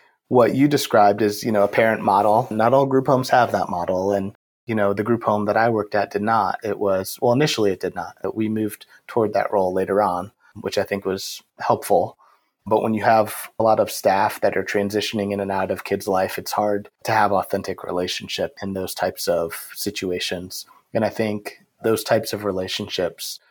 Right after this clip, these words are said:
bring healing and are helpful as far as long-term success is going to be the social equity that they're able to have, that these kids are able to have access to.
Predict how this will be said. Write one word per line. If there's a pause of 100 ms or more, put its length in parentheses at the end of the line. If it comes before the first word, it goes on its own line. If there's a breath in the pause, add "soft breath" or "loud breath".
(160 soft breath)
bring
healing (220)
and
are (100)
helpful (180)
as
far
as (180)
long-term
success (500)
is
going
to
be (160)
the (340)
social
equity (340)
that
they're (300)
able
to
have,
that
these
kids
are
able
to
have
access
to.